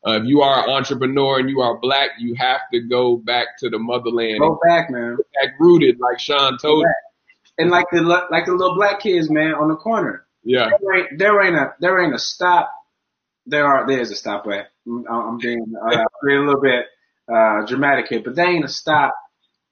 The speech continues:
Speaker 2: where somebody ain't trying to sell you something
Speaker 1: Mm.
Speaker 2: at the corner. So every time I see those little Black boys on the corner trying to sell something, man, I'm just like, "Y'all, y'all got African wisdom.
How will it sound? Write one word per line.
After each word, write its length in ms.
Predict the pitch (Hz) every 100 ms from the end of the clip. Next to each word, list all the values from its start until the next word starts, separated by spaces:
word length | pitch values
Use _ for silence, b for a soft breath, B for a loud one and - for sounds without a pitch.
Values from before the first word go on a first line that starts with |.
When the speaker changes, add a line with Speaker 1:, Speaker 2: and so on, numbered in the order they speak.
| -
Speaker 2:
where 360 | 139 135 123 113
somebody 480 | - 170 160 151
ain't 160 | 143 139
trying 160 | 151 110
to 60 |
sell 400 | - - 170 170
you 140 | 139 113
something 480 | 113 104 101 95 - _ _ -
Speaker 1:
Mm. 200 | 143 120
Speaker 2:
at 80 | - -
the 60 | -
corner. 360 | 147 127 92 85 _ -
So 180 | 156
every 300 | 151 190 196
time 300 | 190 180 175
I 80 | 151
see 300 | 135 - 208
those 280 | 196 180 160
little 180 | 175 139
Black 320 | 160 165 165
boys 280 | 156 147 139
on 100 | 127
the 60 |
corner 360 | 120 - 156 113
trying 260 | - 147 117
to 40 |
sell 380 | - 196 208 - 202
something, 240 | 202 202
man, 180 | 214 208
I'm 200 | 208 180
just 180 | 170 165
like, 240 | 147 117 - _ _ -
"Y'all, 360 | 170 139 - - _ -
y'all 200 | 180 165
got 200 | 110 - -
African 580 | 214 226 - 160 147 123
wisdom. 400 | 117 107 92